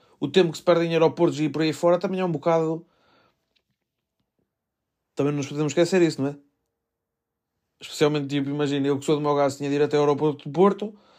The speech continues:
hora e meia, um gajo convém sempre ir sempre no mínimo duas horas antes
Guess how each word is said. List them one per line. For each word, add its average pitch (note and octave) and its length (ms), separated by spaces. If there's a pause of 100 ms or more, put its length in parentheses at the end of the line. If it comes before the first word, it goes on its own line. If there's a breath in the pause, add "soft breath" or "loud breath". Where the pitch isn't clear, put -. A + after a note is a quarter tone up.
(200 soft breath)
hora C#3+ 180
e C#3+ 60
meia, F3 380 (240 soft breath)
um D3 80
gajo D#3 140
convém D3+ 220
sempre D3+ 260
ir - 20
sempre D3+ 240
no D#3+ 100
mínimo D#3+ 360
duas D3+ 240
horas D#3 300
antes D3+ 340